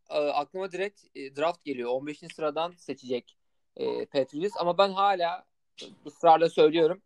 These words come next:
E, Miami Dolphins'le bir trade'e gidebilir. E, ve dördüncü sıradan, e, iyi bir receiver ya da iyi bir Q B.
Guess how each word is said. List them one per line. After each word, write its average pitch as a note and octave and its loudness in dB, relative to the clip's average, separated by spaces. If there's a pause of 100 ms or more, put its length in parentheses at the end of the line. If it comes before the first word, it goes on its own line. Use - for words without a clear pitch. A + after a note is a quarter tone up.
(420)
E, B2+ -2 (360)
Miami D#3 -4
Dolphins'le F#3 -2 (240)
bir C#3+ -18
trade'e D#3 -2
gidebilir. E3 -8 (540)
E, - -12
ve C#3+ 0
dördüncü C#3+ 8
sıradan, D#3+ 2 (600)
e, - -12
iyi D3 -6
bir E3+ 2
receiver E3 -4
ya D3 2
da C#3+ 2
iyi D3 -4
bir D3 -10
Q C3 -6
B. C3+ -8